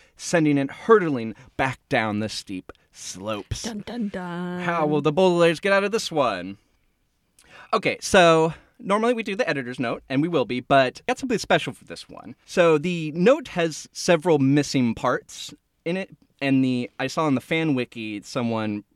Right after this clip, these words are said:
Speaker 1: offers a possible translation of what it's supposed to mean, uh, which is good. It seems like that's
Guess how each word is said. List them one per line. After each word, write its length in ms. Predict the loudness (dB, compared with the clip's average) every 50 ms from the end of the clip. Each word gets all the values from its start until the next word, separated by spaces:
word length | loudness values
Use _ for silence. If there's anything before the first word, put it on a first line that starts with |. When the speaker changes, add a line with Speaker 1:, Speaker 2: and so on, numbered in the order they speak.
| _ _ _ _
Speaker 1:
offers 540 | -6 -6 -4 -4 -8 -8 -8 -10 -12 -10 -8
a 280 | -8 -6 -6 -8 -10 -8
possible 400 | -6 -6 -6 -6 -6 -12 -16 -16
translation 720 | -14 -10 -8 -8 -8 -8 -10 -10 -10 -10 -10 -8 -8 -8 -8
of 80 | -8 -8
what 100 | -10 -12
it's 80 | -12 -10
supposed 260 | -10 -10 -10 -10 -8
to 60 | -8
mean, 260 | -6 -6 -6 -8 -10 -12 _ _ _ _ _ _ _
uh, 120 | -6 -4
which 220 | -2 -2 -2 -4 -4
is 260 | -6 -4 -4 -4 -4 -8 -14 -2 2
good. 180 | 4 4 4
It 120 | 2 -2 0
seems 240 | 0 0 0 0
like 140 | -2 -4 -4
that's 240 | -4 -6 -6 -8